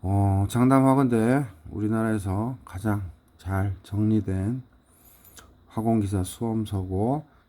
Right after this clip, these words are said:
이천칠 년부터, 어, 이천이십이 년까지 반영이 돼 있으니까, 어, 문제은행으로 따지면 가장 최대 문제은행을 갖고 있죠.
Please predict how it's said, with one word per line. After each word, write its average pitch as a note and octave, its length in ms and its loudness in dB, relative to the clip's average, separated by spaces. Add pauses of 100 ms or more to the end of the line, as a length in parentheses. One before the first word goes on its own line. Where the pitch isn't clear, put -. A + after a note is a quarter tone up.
(140)
이천칠 A#2+ 560 0
년부터, G#2 560 -2 (480)
어, D#2 260 -10
이천이십이 G2+ 720 0
년까지 G2 600 0 (1200)
반영이 G2+ 380 0
돼 F2+ 120 -2
있으니까, F2 720 -4 (760)
어, F2 200 -4
문제은행으로 G2+ 1040 0
따지면 F#2+ 560 -4 (220)
가장 F#2+ 300 -6
최대 G#2+ 640 -2 (240)
문제은행을 F#2+ 600 -2
갖고 E2+ 300 -6
있죠. E2+ 360 -6